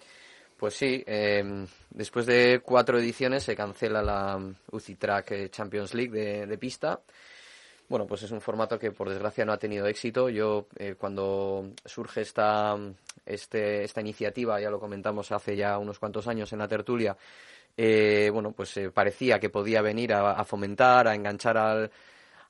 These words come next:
a la, mm, audiencia, pero es que es muy difícil enganchar, eh, por televisión a alguien que no, a quien no le generas el interés de otra manera. Yo voy al revés. Yo creo que para fomentar la pista son las propias federaciones las que tienen que fomentar un calendario competitivo en la que haya carreras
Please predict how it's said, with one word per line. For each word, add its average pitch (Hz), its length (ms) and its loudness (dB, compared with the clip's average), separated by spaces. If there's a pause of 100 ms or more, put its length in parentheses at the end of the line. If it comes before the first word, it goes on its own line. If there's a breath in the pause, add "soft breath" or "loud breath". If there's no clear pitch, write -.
a 120 120 8
la, 117 300 12
mm, 117 340 -2
audiencia, 139 680 6
pero 101 180 0
es 101 80 -2
que 123 80 -6
es 120 80 -6
muy 117 120 -4
difícil 104 400 -8
enganchar, 98 600 0
eh, 98 160 -4
por 101 180 -6
televisión 104 580 -2
a 104 100 4
alguien 120 360 0
que 98 300 -4
no, 107 560 0
a 101 120 2
quien 107 200 -6
no 117 100 0
le 117 120 4
generas 110 400 0
el 101 100 -4
interés 104 360 -4
de 110 80 -4
otra 98 180 -4
manera. 104 360 -2 (500 loud breath)
Yo 113 500 2
voy 117 300 2
al 110 160 8
revés. 107 360 2
Yo 107 100 -4
creo 107 140 -4
que 113 80 -2
para 101 180 2
fomentar 104 400 0
la 113 140 2
pista 127 420 -2 (300 loud breath)
son 110 180 -6
las 110 140 -2
propias 113 320 -2
federaciones 113 600 0
las 113 140 -2
que 101 100 -6
tienen 110 280 -6
que 107 120 -4
fomentar 101 520 0
un 113 80 -4
calendario 113 560 -2
competitivo 113 720 -2
en 107 80 -2
la 98 80 -6
que 107 100 -8
haya 107 140 0
carreras 107 500 -2